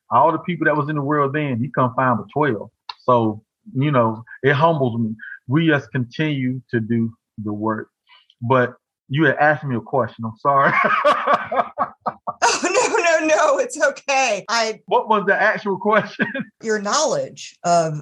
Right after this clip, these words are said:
Speaker 2: all of the civil rights movement and everything that's happened since is wonderful. Thank you for sharing, especially during Black History Month. So I asked you what first sparked your interest
Speaker 1: Oh, yes, yes,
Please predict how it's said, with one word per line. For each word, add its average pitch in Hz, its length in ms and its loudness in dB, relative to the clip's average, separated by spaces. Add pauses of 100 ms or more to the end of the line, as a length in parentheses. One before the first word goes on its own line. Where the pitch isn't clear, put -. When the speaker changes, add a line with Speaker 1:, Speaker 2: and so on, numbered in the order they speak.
Speaker 2:
all 220 280 4
of 170 200 -4
the 175 80 -2
civil 196 320 -2
rights 180 340 2
movement 196 600 0
and 151 360 2
everything 185 500 0
that's 156 160 -4
happened 165 340 -2
since - 380 0
is 139 400 -2
wonderful. 165 540 2
Thank 165 280 -2
you - 100 -10
for 147 80 -2
sharing, 151 600 2
especially 175 500 0
during 147 360 -2
Black 151 340 0
History 156 400 0
Month. 139 360 -2
So 233 640 4
I 226 100 6
asked 247 340 0
you 226 160 -4
what 202 300 -2
first - 260 0
sparked 185 360 -6
your 160 140 -4
interest 156 720 -4
Speaker 1:
Oh, 180 140 2
yes, 151 340 0
yes, 127 180 0